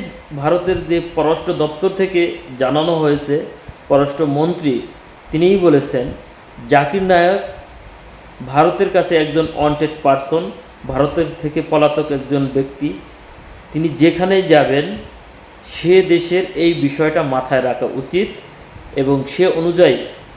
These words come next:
ব্যবস্থা নেওয়া উচিত। মানে, ডক্টর জাকির নায়েক বাংলাদেশে যদি আসে,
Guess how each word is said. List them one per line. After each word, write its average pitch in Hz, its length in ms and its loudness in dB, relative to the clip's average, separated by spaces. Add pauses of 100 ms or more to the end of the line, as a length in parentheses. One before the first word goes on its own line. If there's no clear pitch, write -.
(520)
ব্যবস্থা 143 380 4
নেওয়া 120 260 -2 (100)
উচিত। 120 200 -6 (340)
মানে, 160 160 2
ডক্টর 160 380 2
জাকির 139 300 2
নায়েক 180 300 2 (100)
বাংলাদেশে 156 580 -2
যদি 151 280 -2 (140)
আসে, 135 340 -2